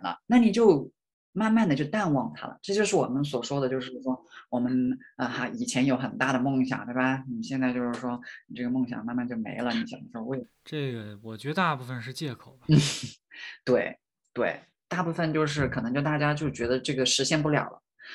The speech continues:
Speaker 1: 所以我觉得，呃，我觉得在美国，我觉得有一个，有一个他们影响我的一个，我觉得非常好的一点就是他，他的那种，他们比较，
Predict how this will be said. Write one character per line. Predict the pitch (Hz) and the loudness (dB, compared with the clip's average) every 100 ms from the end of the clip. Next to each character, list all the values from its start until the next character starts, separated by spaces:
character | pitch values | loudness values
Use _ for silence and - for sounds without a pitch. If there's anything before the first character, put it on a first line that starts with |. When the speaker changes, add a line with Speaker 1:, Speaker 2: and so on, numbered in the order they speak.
| - - | -16 -4
Speaker 1:
所 | 233 | 2
以 | 214 | 4
我 | 151 | 4
觉 | 151 | 2
得， | 185 202 208 - - | 0 -2 -6 -12 -14
呃， | - 123 - - - - | -4 -4 -4 -8 -14 -6
我 | 139 | -2
觉 | 165 | 0
得 | 196 | 2
在 | 208 | 2
美 | 175 120 | 2 2
国， | 113 120 147 | 0 -2 0
我 | 120 | 0
觉 | 123 | 0
得 | 147 | 0
有 | 139 110 | 0 0
一 | 120 | 0
个， | 147 139 123 - - - _ - 113 | 0 2 0 -2 -10 -20 _ -8 -2
有 | 127 | 0
一 | 127 | 2
个 | 147 | 2
他 | 147 190 | 0 2
们 | 190 | 2
影 | 147 127 | 2 2
响 | 160 143 | 2 0
我 | 101 | -2
的 | 113 | -4
一 | 120 | -4
个， | 131 | -4
我 | 110 | -4
觉 | |
得 | 127 | -6
非 | 170 | -6
常 | 160 143 | -4 -4
好 | - - | -6 -10
的 | 104 | -8
一 | 139 | -4
点 | 139 107 | -2 -4
就 | 113 | -8
是 | 117 | -10
他， | 113 139 139 147 _ _ - - | -8 -6 -6 -10 _ _ -16 -14
他 | - | -10
的 | 185 | -4
那 | 151 135 | -2 -2
种， | 120 107 151 _ _ _ _ _ _ _ _ _ - _ _ _ _ | -4 -6 -12 _ _ _ _ _ _ _ _ _ -20 _ _ _ _
他 | 208 | -4
们 | 208 | 0
比 | 131 | 2
较， | 135 170 135 120 | 6 6 6 4